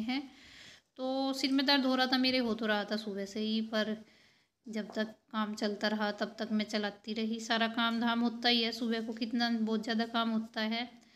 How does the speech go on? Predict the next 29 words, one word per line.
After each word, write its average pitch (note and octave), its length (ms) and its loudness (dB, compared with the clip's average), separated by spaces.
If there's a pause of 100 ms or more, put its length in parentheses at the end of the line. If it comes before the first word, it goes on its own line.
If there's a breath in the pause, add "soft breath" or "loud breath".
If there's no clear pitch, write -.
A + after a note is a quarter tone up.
(340 loud breath)
और G3+ 440 -6
मम्मी G3+ 260 -4
है G#3 240 0
नहीं G#3 140 -4
यहाँ G#3 280 -2
पे, A#3+ 100 -4
मम्मी G3+ 340 -4
सत्संग G3+ 420 -8
में G3+ 120 -6
गई G3+ 220 -4
है G#3 100 -4
सुबह G#3 220 -6
ही G#3 100 -6
सुबह, A3 340 -6 (320)
दो A3+ 220 -2
दिन A#3 220 0
के A#3 120 -6
लिए A3+ 200 0
गई G#3+ 220 0
हैं, A3 160 -2
मैं A3+ 160 -4
दो A3+ 140 0
दिन A3 260 2
के A#3 60 -2
या A3+ 80 -2
तीन A3+ 240 0
दिन A3 220 4
के A3+ 80 -2
लिए। A3+ 240 4